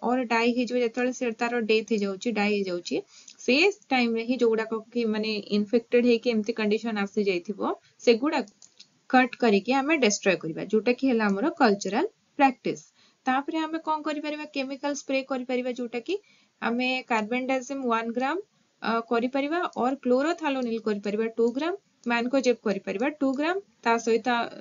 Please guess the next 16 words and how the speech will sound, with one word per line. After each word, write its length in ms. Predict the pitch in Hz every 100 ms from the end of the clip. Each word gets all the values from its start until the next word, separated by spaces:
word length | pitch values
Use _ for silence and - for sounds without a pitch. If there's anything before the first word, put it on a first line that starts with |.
| 202 202
ଯଦି 280 | 214 233 226
ଆମେ 400 | 226 220 226 226
available 440 | 214 202 233 214 220
ହଉଛି 220 | 208 233
azoxystrobin, 840 | 202 196 214 - 226 220 196 285 381
ତାକୁ 280 | 233 -
ବି 100 | 208
କରିପାରିବା 520 | 226 214 185 202 240 339 240
zero 220 | 226 196
point 280 | - 262 330
five 260 | - 190 180
gram 160 | 214 330
per 180 | 381 294
liter 360 | 226 196 196 196
of 120 | 349 - -
water। 320 | 214 208 -